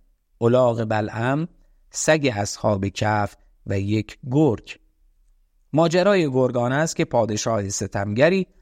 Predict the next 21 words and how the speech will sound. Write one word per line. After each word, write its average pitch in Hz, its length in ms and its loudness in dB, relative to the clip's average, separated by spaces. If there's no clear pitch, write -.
مردی 104 420 -2
پاسبانی 120 880 -2
را 156 240 0
برای 104 400 0
آزار 113 840 -2
و 170 100 0
شکنجهٔ 120 720 -2
گروهی 160 480 -2
از 156 200 4
مؤمنان 120 600 0
مأمور 131 480 0
کرده 98 360 -4
بود. 101 220 -12
آن 123 160 0
پاسبان 165 560 2
پسری 175 460 0
داشت 98 360 -4
که 107 100 -6
بسیار 127 640 0
به 135 140 -2
وی 110 380 -2